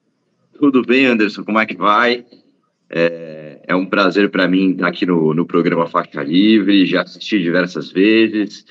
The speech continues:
É, a Laura, inclusive, minha, minha colega, é, de, de escritório de direito, também já falou aí algumas vezes, ela adora falar, enfim, a gente tá sempre à disposição aqui pra, pra poder ajudar vocês a trazer aí pra,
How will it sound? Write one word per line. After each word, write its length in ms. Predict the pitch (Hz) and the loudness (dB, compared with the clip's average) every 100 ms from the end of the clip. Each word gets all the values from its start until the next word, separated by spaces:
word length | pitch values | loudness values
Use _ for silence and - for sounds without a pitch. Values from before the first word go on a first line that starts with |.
| _ _ _ _ _ - | _ _ _ _ _ -2
É, 160 | 87 | 0
a 120 | 101 | 2
Laura, 380 | 101 98 110 104 | 0 0 0 0
inclusive, 480 | 92 92 90 98 90 | -4 -6 -4 -2 -2
minha, 260 | 92 87 78 | -2 -2 -4
minha 180 | 85 | -6
colega, 680 | - 87 85 87 85 78 67 _ _ _ _ _ _ - | -4 -2 0 0 0 -2 -4 _ _ _ _ _ _ -8
é, 200 | 78 80 | -4 -4
de, 480 | 80 85 80 71 69 _ _ - | -4 -2 -2 -2 -8 _ _ -8
de 100 | 95 | -6
escritório 500 | - 101 - 98 98 | -2 -2 0 0 0
de 120 | 92 | -4
direito, 680 | 82 92 98 98 107 82 - _ _ - | -4 0 2 2 0 0 -4 _ _ -4
também 360 | 95 90 104 85 | 0 0 0 -2
já 160 | 104 | -4
falou 240 | - 101 92 | -2 0 2
aí 120 | 101 | 2
algumas 400 | 95 92 90 76 | 2 0 -2 -2
vezes, 640 | 90 104 117 104 104 82 | 0 2 2 0 -2 -2
ela 180 | 92 90 | -2 0
adora 280 | 85 98 95 | 0 0 -2
falar, 400 | - 78 101 104 | -4 -2 0 0
enfim, 300 | 90 92 82 | -2 -2 -2
a 20 | |
gente 180 | 90 - | -4 -4
tá 140 | 107 | -2
sempre 240 | - 101 110 | -2 -2 -4
à 60 | |
disposição 580 | 101 - 107 95 - 90 | -4 -2 0 0 0 0
aqui 180 | 87 95 | 0 -4
pra, 360 | - 113 92 - _ _ _ - | 0 0 0 -4 _ _ _ -8
pra 140 | 92 | -4
poder 260 | - 92 98 | -2 0 0
ajudar 280 | 92 95 | 0 -2
vocês 520 | 90 85 - 90 92 95 | -2 -4 -2 0 2 0
a 80 | |
trazer 500 | 92 95 87 80 87 | -2 -2 -2 0 0
aí 160 | 85 82 | 2 0
pra, 460 | - 87 80 71 | 0 0 2 0